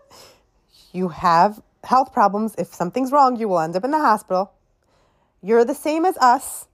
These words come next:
You're not different. And I think that's really, really an important factor. Like, no matter, now, now day and age, people are getting famous left and right. You're TikTok famous, you're Insta famous, you're blah, blah famous, you're YouTube, you're this. People are really blowing up and getting really famous.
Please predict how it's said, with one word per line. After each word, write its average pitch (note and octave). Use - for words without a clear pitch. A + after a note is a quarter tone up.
You're G#3
not B3
different. -
And G#3
I A3+
think C4
that's A#3
really, A#3
really G3+
an F#3+
important F3+
factor. D#3
Like, F3
no G#3
matter, A3+
now, A3
now A3
day G#3+
and G#3
age, G#3
people A3
are A#3+
getting A3+
famous G3+
left F3+
and F#3
right. E3
You're A3
TikTok C4
famous, D#3
you're B3+
Insta C4
famous, D3+
you're G3+
blah, B3+
blah A#3+
famous, D#3
you're A#3+
YouTube, A3+
you're A#3
this. C4
People D4
are D#4+
really C4+
blowing G#3
up A3
and G3
getting F#3
really F3+
famous. G#3+